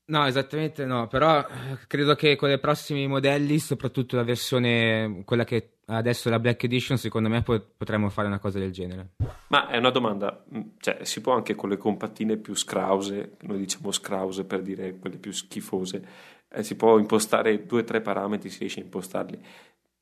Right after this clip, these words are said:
Speaker 2: Mi chiedo, è più sce-, che altro una scelta commerciale, una scelta a priori, quella di non voler mettere delle impostazioni manuali sulla GoPro?
Speaker 1: No, beh, perché comunque, eh,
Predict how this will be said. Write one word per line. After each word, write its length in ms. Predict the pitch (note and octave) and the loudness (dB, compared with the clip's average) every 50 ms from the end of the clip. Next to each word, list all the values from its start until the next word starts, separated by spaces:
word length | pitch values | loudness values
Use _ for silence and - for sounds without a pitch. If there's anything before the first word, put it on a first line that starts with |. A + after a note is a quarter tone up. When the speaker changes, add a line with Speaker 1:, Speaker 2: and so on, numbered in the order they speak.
| _ - - | _ -6 -4
Speaker 2:
Mi 100 | D3 D3+ | -4 -2
chiedo, 260 | D3 - C#3+ G#2+ G#2 | 2 4 4 6 4
è 100 | G#2 G2+ | 4 0
più 160 | - - A#2 | 0 -2 -2
sce-, 200 | A2+ - - - | -2 -2 -6 -4
che 100 | - - | 2 2
altro 220 | A#2+ B2 A#2+ A2+ G2+ | 2 4 2 0 -2
una 100 | F#2 F#2 | -2 -2
scelta 500 | - - G#2 - - - G2+ F#2+ F2+ - | 0 -2 -2 0 0 0 0 0 0 -4
commerciale, 760 | - - - G#2 G2 G2 F#2+ - - - - G2 G#2 A2 G#2+ | -8 -6 -4 -2 -2 -2 -4 -4 -6 -4 0 2 2 2 2
una 160 | G2+ G2 G2 | 0 -6 -6
scelta 400 | F#2 - - G#2 G2 G2 - G2+ | -6 -4 -4 -4 -4 -2 -2 -4
a 60 | F#2+ | -4
priori, 440 | - - G2 G2 A2 A#2 C#3+ C#3 A2 | -4 -4 -4 -2 0 0 0 0 0
quella 180 | - A2 G2+ G2+ | -2 -2 -2 -2
di 120 | F#2+ G2 | -4 -8
non 120 | G2 F#2+ | -10 -12
voler 220 | F#2 F#2 - G2+ G2 | -12 -10 -10 -10 -8
mettere 340 | G2 G2 G2 - - F#2+ G2 | -8 -10 -8 -8 -8 -8 -6
delle 160 | G2 G2 G2 | -6 -8 -8
impostazioni 540 | F#2 F2+ G2+ G2+ - F#2+ F#2 - - G2 F#2+ | -8 -10 -10 -8 -8 -8 -8 -8 -8 -8 -8
manuali 640 | F#2+ F#2 F#2+ F#2+ F#2+ F#2+ F#2+ F#2+ G2 F#2+ F#2 F#2 | -8 -8 -10 -10 -10 -10 -10 -10 -10 -10 -10 -12
sulla 240 | F2+ - - F#2+ F#2+ | -12 -12 -10 -10 -8
GoPro? 420 | F2+ F#2 F#2+ F2+ - - F#2 F2+ - - _ _ - | -8 -8 -10 -8 -8 -8 -8 -8 -10 -16 _ _ -6
Speaker 1:
No, 200 | B2+ C#3+ C3+ B2 | -2 0 2 2
beh, 160 | B2 B2 A#2+ | 2 2 2
perché 220 | B2+ B2 B2 C3 | 0 -2 -4 -2
comunque, 580 | A#2+ C3 C3+ D3 D#3 D#3 D3+ E3+ D#3 C#3 B2+ - | -2 -2 -2 -2 -2 -2 -2 -2 -2 -2 -2 -4
eh, 420 | B2+ A#2+ A#2+ A#2 A#2 A2+ A2+ A2+ | -4 -4 -2 -2 -2 -2 -4 -6